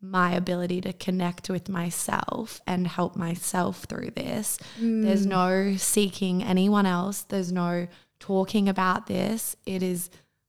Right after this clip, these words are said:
Speaker 1: literally just facing it head on through connection with myself.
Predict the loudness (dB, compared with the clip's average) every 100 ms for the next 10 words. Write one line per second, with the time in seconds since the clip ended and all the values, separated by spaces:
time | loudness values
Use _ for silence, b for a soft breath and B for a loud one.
0 | _ -6 -6 -4 -2 0 0 0 -2 -2
1 | -4 -12 -2 0 0 0 -2 -2 -4 -2
2 | 0 2 2 2 0 -2 -4 -4 0 -2
3 | -2 -4 -4 -4 -4 -6 -6 -4 -4 -2
4 | -4